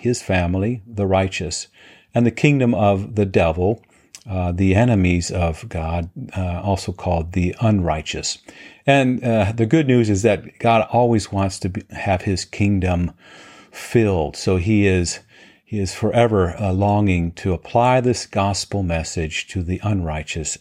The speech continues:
as well. But there is this, uh, there is this tension in this world,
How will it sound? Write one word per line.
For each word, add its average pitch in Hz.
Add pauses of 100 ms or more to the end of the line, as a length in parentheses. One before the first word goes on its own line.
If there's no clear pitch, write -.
as 80
well. 80 (640)
But -
there 147
is 143
this, 131
uh, 110
there 117
is 131
this 143
tension 143
in 104
this 101
world, 104